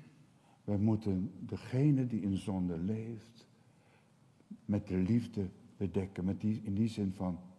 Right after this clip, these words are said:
niet veroordelen, maar liefhebben.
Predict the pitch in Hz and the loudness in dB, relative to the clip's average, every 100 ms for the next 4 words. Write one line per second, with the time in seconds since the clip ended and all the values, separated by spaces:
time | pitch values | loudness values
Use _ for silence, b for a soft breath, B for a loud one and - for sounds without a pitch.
0 | - _ _ _ _ - 123 120 113 90 | -20 _ _ _ _ 0 4 4 4 -2
1 | 90 82 80 78 - - _ _ _ _ | -2 -4 -6 -10 -14 -20 _ _ _ _
2 | _ _ - 82 76 71 - - | _ _ -10 -10 -8 -12 -16 -18